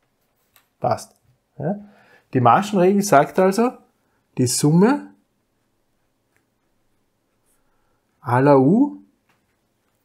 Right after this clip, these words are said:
X, ja, entlang eines geschlossenen Umlaufs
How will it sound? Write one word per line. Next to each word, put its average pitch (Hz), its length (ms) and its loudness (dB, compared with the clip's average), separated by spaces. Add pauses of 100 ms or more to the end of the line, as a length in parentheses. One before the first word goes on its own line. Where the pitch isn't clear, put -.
(140)
X, 202 520 -8 (300)
ja, 175 240 -8 (800)
entlang 139 380 0
eines 165 200 -6
geschlossenen 135 580 -4
Umlaufs 190 600 -4